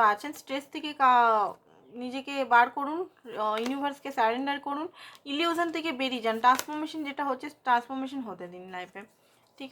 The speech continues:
আছে? ইউনিভার্সের সঙ্গে লাভার্স, বললাম না, পাস্ট লাইফেরই ব্যক্তি আসছে এখানে, লাভার্স কার্ড এসছে। যারা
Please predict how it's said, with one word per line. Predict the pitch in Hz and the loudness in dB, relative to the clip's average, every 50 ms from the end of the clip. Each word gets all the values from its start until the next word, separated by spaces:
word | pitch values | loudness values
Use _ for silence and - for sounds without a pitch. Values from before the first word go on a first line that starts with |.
| 247 226 | -4 -4
আছে? | 220 220 208 196 - 226 | -4 -4 -10 -10 -6 -6
ইউনিভার্সের | 254 269 285 285 294 285 285 - 302 285 - | -4 -4 -2 0 -2 -2 -2 -4 -16 -14 -10
সঙ্গে | 302 294 294 285 269 262 | -10 -8 -6 -4 2 4
লাভার্স, | 233 214 208 208 214 208 185 175 185 - - - 214 | 4 4 4 4 4 4 4 2 -2 -8 -16 -12 -8
বললাম | 233 254 294 330 339 | -6 -4 -2 0 2
না, | 302 262 262 - | 0 0 6 8
পাস্ট | 240 247 269 262 - 285 | 8 8 8 6 2 -2
লাইফেরই | 277 277 277 285 277 302 294 254 | -2 -2 -2 -4 -8 -6 -4 -2
ব্যক্তি | 233 226 - - 240 214 | -4 -4 -4 -8 -6 -4
আসছে | 180 185 180 - - | -4 -6 -6 -12 -20
এখানে, | - _ 214 214 220 214 | -20 _ -18 -14 -8 -4
লাভার্স | 220 220 220 247 254 - - - | -2 2 2 2 2 0 -2 -2
কার্ড | 233 220 202 180 | -2 -2 -2 -6
এসছে। | 175 - - - - - _ _ _ _ _ _ _ _ _ _ _ _ _ _ _ _ _ _ _ _ _ _ _ _ _ _ - - - - - - - - - - - 254 | -12 -12 -16 -20 -20 -20 _ _ _ _ _ _ _ _ _ _ _ _ _ _ _ _ _ _ _ _ _ _ _ _ _ _ -14 -14 -14 -14 -14 -18 -18 -18 -18 -6 4 8
যারা | 302 320 339 370 | 10 12 12 12